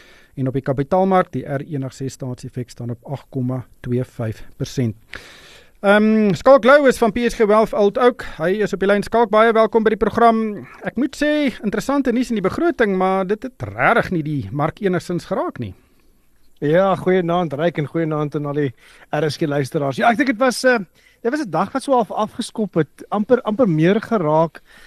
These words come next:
Speaker 2: Jy het gepraat van die kommoditeitsaandele wat pak slaag kry het vandag. Is amper meer geraak deur, deur, eh, Trump se,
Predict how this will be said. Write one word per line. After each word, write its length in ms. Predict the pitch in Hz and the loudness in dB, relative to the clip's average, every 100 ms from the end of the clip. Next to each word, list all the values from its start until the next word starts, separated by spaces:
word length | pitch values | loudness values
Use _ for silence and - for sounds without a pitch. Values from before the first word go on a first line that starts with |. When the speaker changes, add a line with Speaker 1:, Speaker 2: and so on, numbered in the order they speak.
| - - - | -20 -10 -2
Speaker 2:
Jy 80 | |
het 120 | 170 - | -2 -2
gepraat 280 | 202 233 | -2 0
van 100 | 226 | 0
die 60 | 220 | 0
kommoditeitsaandele 800 | 220 196 180 202 196 185 185 185 | 0 0 0 -4 -2 -4 -2 -2
wat 180 | 175 - | -4 -4
pak 140 | 165 | -8
slaag 320 | - 170 156 | -2 0 0
kry 160 | - 165 | 0 -2
het 120 | 156 | 0
vandag. 360 | 170 143 147 135 | -2 -2 -2 -4
Is 80 | 214 | -6
amper 180 | 214 | 0
meer 200 | 196 196 | 2 2
geraak 380 | 208 190 156 165 | 2 2 2 0
deur, 220 | 175 170 156 | 0 0 0
deur, 220 | 160 156 143 | -2 -2 -2
eh, 320 | 147 156 156 156 | -10 -12 -12 -8
Trump 260 | 180 165 151 | -2 -2 0
se, 320 | - 151 | 4 4